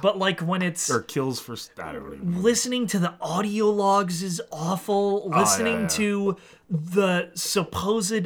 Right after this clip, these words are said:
Speaker 1: exposition is awful. It just, it feels like jokes that the original Borderlands was making back then, which I also didn't think was funny.
Speaker 2: Right.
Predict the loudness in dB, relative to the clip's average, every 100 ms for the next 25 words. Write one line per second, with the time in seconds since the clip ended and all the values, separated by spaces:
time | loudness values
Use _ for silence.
0 | -2 -4 -4 -4 -4 -2 -4 -2 -4 -6
1 | -8 -14 -10 -8 -8 -4 -2 0 -2 -8
2 | _ _ _ _ _ -8 -6 -2 0 2
3 | 0 -6 -12 _ _ _ _ _ _ _
4 | _ _ _ _ _ _ _ -8 -4 -4
5 | -4 -4 0 2 2 2 0 0 0 -2
6 | 0 -2 -2 -4 -2 -4 -2 0 0 -2
7 | -4 -6 -4 -2 -2 -4 -10 -10 -8 -8
8 | -8 -8 -8 -6 -8 -4 -2 -2 -6 -8
9 | -10 -12 -8 -6 -2 -2 -2 -4 -6 -8
10 | -8 -10 -10 -8 -8 -10 _ -18 -14 -14
11 | -14